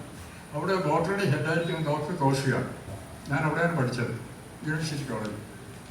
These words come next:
ഇംഗ്ലണ്ടിലാണെങ്കിൽ റിസർച്ച് ചെയ്തത്. അവിടെ സായിപ്പ് അല്ലേ, സായിപ്പ് വന്ന അവിടെ ഒരു പ്ലാന്റ് കണ്ട് ഉടനെ എടുത്ത് എന്താണെന്ന് ചോദിച്ചു. ഇദ്ദേഹത്തിന് അറിഞ്ഞൂടാ,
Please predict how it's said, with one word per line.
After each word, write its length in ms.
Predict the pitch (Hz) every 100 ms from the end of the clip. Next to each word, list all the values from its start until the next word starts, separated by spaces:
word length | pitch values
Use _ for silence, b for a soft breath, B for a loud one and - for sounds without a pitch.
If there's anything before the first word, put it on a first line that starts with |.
| -
ഇംഗ്ലണ്ടിലാണെങ്കിൽ 640 | 170 208 214 185 175 170 160
റിസർച്ച് 320 | 139 151 139
ചെയ്തത്. 260 | 139 120 - - - - - - -
അവിടെ 200 | 147 - 180 180 - - -
സായിപ്പ് 380 | 143 139 185 - 214
അല്ലേ, 160 | 175 147
സായിപ്പ് 280 | 147 185 180
വന്ന 140 | 185 190
അവിടെ 260 | 185 180 185
ഒരു 80 | 180 -
പ്ലാന്റ് 280 | 156 185 185
കണ്ട് 160 | 175 170
ഉടനെ 180 | 170 175
എടുത്ത് 180 | 175 170 175
എന്താണെന്ന് 320 | 165 160 160
ചോദിച്ചു. 260 | 131 117 - - - - - -
ഇദ്ദേഹത്തിന് 400 | 135 - 185 185
അറിഞ്ഞൂടാ, 380 | 151 - 170 -